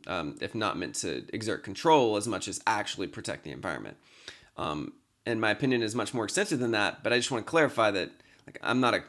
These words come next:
I'm not a climate change denier, so. But I still think Trump made the right move for three reasons. First, the Paris Accords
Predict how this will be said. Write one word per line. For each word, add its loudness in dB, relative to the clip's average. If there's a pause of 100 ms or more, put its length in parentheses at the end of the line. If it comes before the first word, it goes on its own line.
(140)
I'm -2
not 0
a -2
climate -4
change -6
denier, -10
so. -6 (1080)
But 6
I 10
still 4
think 2
Trump 2
made 4
the 4
right 4
move -2
for -14
three 2
reasons. -4 (880)
First, 6 (680)
the -14
Paris 4
Accords 0